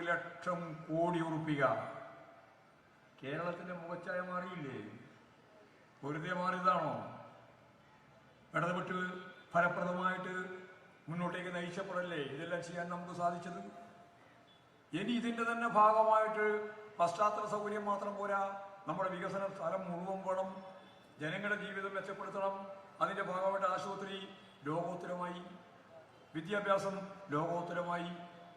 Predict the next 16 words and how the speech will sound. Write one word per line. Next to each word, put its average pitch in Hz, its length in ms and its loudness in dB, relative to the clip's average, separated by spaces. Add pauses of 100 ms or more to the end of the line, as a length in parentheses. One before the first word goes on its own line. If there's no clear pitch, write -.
(120)
പട്ടിണി 196 380 4 (480)
അവസാനിപ്പിച്ചു, 170 680 -2 (880)
തൊഴിലില്ലായ്മ 202 720 2
പരിഹരിക്കാനുള്ള 180 720 -4
ഫലപ്രദമായ 180 640 -4 (400)
ഇടപെടൽ 175 340 -2 (120)
കെ 160 180 -4
ഡെസ്ക് - 300 -8
മുഖേന 175 280 -4
നമ്മൾ 170 220 -8
തുടങ്ങി. 175 320 -6 (640)
മൂന്നര 202 320 -2 (160)
ലക്ഷം 202 420 -2 (1600)
സംരംഭകരെ 185 720 -2 (160)
നമ്മൾ 165 200 -8 (100)
കണ്ടെത്തി. 160 360 -8